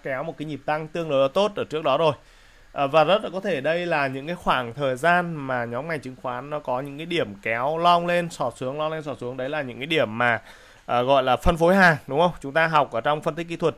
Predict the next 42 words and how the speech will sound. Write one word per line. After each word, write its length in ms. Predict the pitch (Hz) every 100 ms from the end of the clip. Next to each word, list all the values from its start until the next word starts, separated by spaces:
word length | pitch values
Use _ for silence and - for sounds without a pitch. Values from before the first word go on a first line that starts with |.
| -
à, 140 | - 117
thông 160 | 156 147
thường 260 | 160 131
người 100 | 120
ta 120 | 120 123
sẽ 160 | 143
gọi 240 | 143 139 117
đấy 160 | 117
là 120 | 139
những 200 | 135 120
cái 80 | 127
điểm 240 | 156 120 101
phân 180 | 139
phối 200 | 135 123
hàng. 220 | 160 151 - - - - - -
À, 180 | - 127
thì 140 | 135
chúng 120 | 131 147
ta 200 | 170 165
cũng 220 | 156 165
đặc 140 | 156
biệt 180 | 147 135
lưu 220 | 139 160
ý, 180 | 151 127 - _
đó 200 | 113 123
là 120 | 151
nhóm 200 | 131 127
ngành 180 | 156 131
chứng 160 | 127 123
khoán 260 | 127 135
thì, 360 | 156 139 123 120
à, 160 | 117 110 - _ _
các 80 | -
anh 100 | 143
chị 180 | 156 135 -
có 240 | 113 123
thì 100 | 151
chúng 140 | 127 127
ta 140 | 143
cũng 220 | 143 139
phải, 220 | 151 127 104
à, 200 | 98